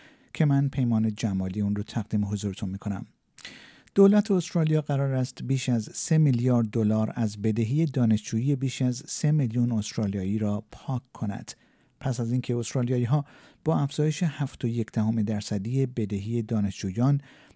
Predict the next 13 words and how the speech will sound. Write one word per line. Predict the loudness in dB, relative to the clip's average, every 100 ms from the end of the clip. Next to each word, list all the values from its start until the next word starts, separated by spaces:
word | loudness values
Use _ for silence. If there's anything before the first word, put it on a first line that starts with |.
| -4
در | -4
سال | -2 0 0
دو | 0
هزار | 0 0 -2 -4
و | -4
بیست | -6 -4
و | -4
سه | 0 -2
به | -2 -6
دلیل | -6 -4 -2 -4
تورم | -4 -4 -2 -2 2 4
مواجه | 4 4 2 0 0
شدند، | 0 2 2 0